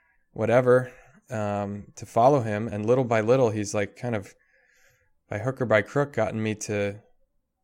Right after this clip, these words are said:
to sort of, he's kind of taught me how to live, you know? And I feel like every morning I wake up, I'm just like, "God, teach me how to live. I don't know how to live yet," you know? Like, how to even, like, go to bed on time and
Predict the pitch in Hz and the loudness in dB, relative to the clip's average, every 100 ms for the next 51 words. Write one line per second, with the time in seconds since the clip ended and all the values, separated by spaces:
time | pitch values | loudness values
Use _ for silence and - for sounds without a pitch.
0 | _ _ _ _ _ _ _ _ - 110 | _ _ _ _ _ _ _ _ -10 -8
1 | 101 - 113 110 101 - _ - 117 110 | -8 -6 -4 -4 -4 -10 _ -14 -10 -10
2 | - - 131 - 123 127 123 127 110 117 | -10 -4 -4 0 0 0 0 2 4 2
3 | 139 98 98 107 123 - 143 120 131 147 | 2 -2 -6 -4 -2 0 0 2 0 -2
4 | 117 110 143 110 101 104 101 104 104 98 | 0 0 0 -2 -4 -4 -4 -6 -10 -10
5 | 98 104 95 90 _ _ _ _ _ _ | -10 -10 -12 -14 _ _ _ _ _ _
6 | _ _ _ 123 110 - 147 - 131 120 | _ _ _ -4 -4 -2 -4 -4 -4 -4
7 | 113 98 117 95 - 104 120 123 113 123 | -4 -2 -2 -4 -6 -4 -4 -4 -4 -4
8 | 117 107 135 110 95 - - - 101 95 | -2 -4 -4 -6 -10 -14 -18 -12 -10 -8
9 | 117 123 - - 107 - 120 120 113 117 | -10 -16 -18 -10 -8 -4 -2 -2 -2 -4
10 | 113 104 98 120 101 104 123 104 98 - | -4 -4 -2 -2 -2 -4 -4 -6 -8 -12
11 | 92 85 98 - 95 101 | -14 -14 -14 -12 -12 -14